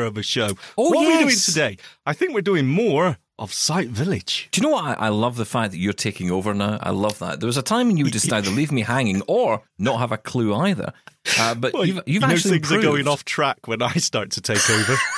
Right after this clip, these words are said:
Speaker 2: <laughs>
Speaker 1: Wow.
Speaker 2: When Sean says, "Right, come on, we've gotta get this on track,"
Speaker 1: <laughs>
Speaker 2: you know something's gone wrong.
Speaker 1: Come on now, Stephen. Let's, let's have another go. Here we go.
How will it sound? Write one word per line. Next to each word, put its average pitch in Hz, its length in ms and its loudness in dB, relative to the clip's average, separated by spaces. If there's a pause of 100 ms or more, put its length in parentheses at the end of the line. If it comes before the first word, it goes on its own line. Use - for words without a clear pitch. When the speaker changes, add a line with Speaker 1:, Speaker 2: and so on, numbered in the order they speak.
(100)
Speaker 2:
<laughs> - 300 -2
Speaker 1:
Wow. 117 400 0 (720)
Speaker 2:
When 135 140 -2
Sean 165 260 -2
says, 127 340 -2 (120)
"Right, 117 220 0
come 113 180 -2
on, 90 180 -2 (160)
we've 95 140 -4
gotta 127 240 2
get 110 180 0
this 107 160 0
on 98 100 0
track," 110 400 2 (280)
Speaker 1:
<laughs> 202 260 -4
Speaker 2:
you 92 140 0
know 87 160 0
something's 78 320 -4
gone 71 240 -6
wrong. 65 140 -4
Speaker 1:
Come 190 120 -2
on 135 140 0
now, 107 120 -6
Stephen. 104 340 -6
Let's, 165 220 0
let's 160 180 0
have 160 120 -2
another 156 260 0
go. 104 200 -2
Here 180 160 0
we 240 80 0
go. 156 180 -2